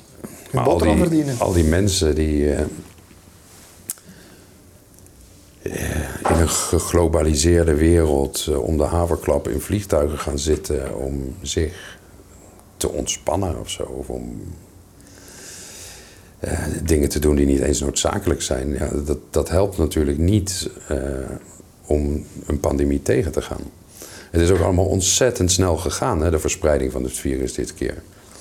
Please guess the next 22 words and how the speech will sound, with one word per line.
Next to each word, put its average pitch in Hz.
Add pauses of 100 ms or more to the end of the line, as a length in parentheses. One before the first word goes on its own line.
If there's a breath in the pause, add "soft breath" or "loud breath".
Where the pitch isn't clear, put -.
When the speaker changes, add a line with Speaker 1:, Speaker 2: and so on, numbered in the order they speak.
(1040 loud breath)
Speaker 1:
In 82
vroegere 73
eeuwen 73 (560)
duurde 67
dat 65
jaren 76
voordat 65
zo'n 67
virus 67
Speaker 2:
Het -
pestvirus 147
heeft 135
jaren 147
onderweg 139
<laughs> 170
Speaker 1:
Ja. 107
Speaker 2:
doorgebracht 156
voor 151
het 107
Speaker 1:
Ja. 147
Speaker 2:
hier 165
was. 185